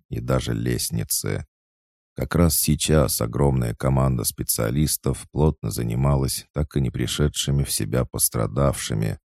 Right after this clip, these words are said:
которые находились в холле и особенно в лечебном крыле.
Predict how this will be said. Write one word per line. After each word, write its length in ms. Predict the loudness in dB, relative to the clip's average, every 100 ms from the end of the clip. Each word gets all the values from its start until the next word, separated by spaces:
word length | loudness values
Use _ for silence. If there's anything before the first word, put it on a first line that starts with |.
| _
которые 400 | -6 -2 -2 -2
находились 640 | -4 -4 -4 -2 -2 -4
в 80 | -6
холле 560 | -4 2 2 4 0 -2 _ _
и 60 | -4
особенно 600 | -2 0 2 4 4 2
в 60 | 0
лечебном 600 | -4 -2 -2 -2 -4 -4
крыле. 640 | -4 -4 -2 -2 -4 -6